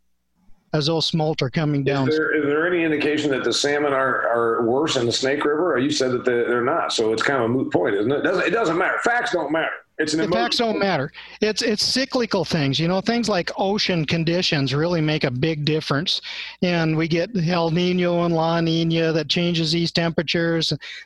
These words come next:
Speaker 1: They don't always come back in the big numbers, but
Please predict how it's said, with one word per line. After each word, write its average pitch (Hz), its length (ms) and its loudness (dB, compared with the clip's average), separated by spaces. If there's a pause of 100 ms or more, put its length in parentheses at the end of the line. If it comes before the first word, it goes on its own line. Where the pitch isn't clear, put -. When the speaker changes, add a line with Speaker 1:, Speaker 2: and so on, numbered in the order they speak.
Speaker 1:
They 165 120 2
don't 165 240 2
always 165 280 0
come 165 180 0
back 160 300 0
in 156 80 2
the 147 80 0
big 156 260 -2
numbers, 156 520 0
but 139 220 -4